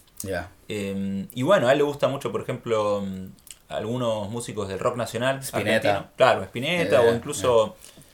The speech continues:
Speaker 1: ya.
Speaker 2: em, había bandas como Alas o, mm, o Crucis.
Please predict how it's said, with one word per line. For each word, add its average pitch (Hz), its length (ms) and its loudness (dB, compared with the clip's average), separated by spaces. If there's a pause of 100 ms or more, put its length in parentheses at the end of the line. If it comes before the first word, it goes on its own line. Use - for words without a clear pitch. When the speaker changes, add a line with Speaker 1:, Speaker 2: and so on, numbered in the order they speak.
(300)
Speaker 1:
ya. 101 60 -8
Speaker 2:
em, 92 360 -8 (1500)
había 117 280 -2
bandas 117 520 0
como 95 400 -6
Alas 135 560 4
o, 98 300 -4
mm, 95 400 -8
o - 140 -8
Crucis. 139 560 -2